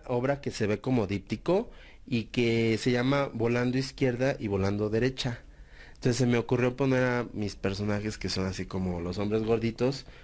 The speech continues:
pero uno está volando con un paraguas tipo Mary Poppins,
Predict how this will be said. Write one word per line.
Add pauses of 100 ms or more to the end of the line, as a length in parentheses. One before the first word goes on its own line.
(140)
pero
uno
está
volando
con
un
paraguas
tipo
Mary
Poppins,